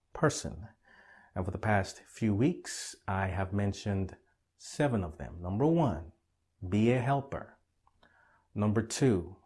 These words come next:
let the Holy Spirit help you. Number three, there's a difference between the right person and the right person for you. Number four, marry within God's family. Number five, cooperate with your angel. Number six,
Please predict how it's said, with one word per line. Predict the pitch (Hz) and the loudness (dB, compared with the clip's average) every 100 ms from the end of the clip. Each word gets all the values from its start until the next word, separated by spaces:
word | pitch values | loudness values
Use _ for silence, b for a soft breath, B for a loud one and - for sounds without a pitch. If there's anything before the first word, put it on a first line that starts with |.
| - | -6
let | 92 | -2
the | 95 | 0
Holy | 92 98 101 | 0 0 -2
Spirit | - 113 110 98 | -2 0 0 2
help | 92 101 - | 0 -2 -8
you. | - - - _ _ _ - | -14 -16 -20 _ _ _ -8
Number | 92 87 | -6 -4
three, | 85 110 120 127 | -2 2 4 4
there's | 110 92 | 2 -2
a | |
difference | 92 98 - 101 | -2 -2 -2 -6
between | 95 107 | -4 -4
the | 92 | -4
right | 85 98 - | -2 -2 0
person | 131 131 135 131 B B B B B - | -2 0 -2 -2 B B B B B -4
and | 98 | 0
the | 95 | 2
right | 95 95 | 2 2
person | - 90 - 92 | -2 -4 -4 -8
for | - 98 | -6 -8
you. | 90 92 - - _ _ _ _ | -6 -8 -12 -18 _ _ _ _
Number | 95 85 85 | -6 -4 -6
four, | - 117 120 131 | 2 4 4 4
marry | 107 95 98 | 2 2 2
within | 95 92 95 92 | 0 -4 -4 -4
God's | 85 82 - | -4 -6 -10
family. | - 117 117 110 113 117 B B B B B B - | -4 0 2 2 0 -2 B B B B B B 0
Number | 120 127 | 4 6
five, | - 131 - | 6 4 4
cooperate | - - 120 113 110 107 | -2 2 2 2 2 0
with | 101 101 | -2 -4
your | 92 - | -6 -2
angel. | 113 117 104 107 107 98 B B B - | 2 2 4 2 2 -2 B B B -10
Number | 101 101 101 101 | -4 -2 0 -2
six, | - - 139 147 - - - - - | -4 -2 -2 -2 -6 -10 -10 -12 -16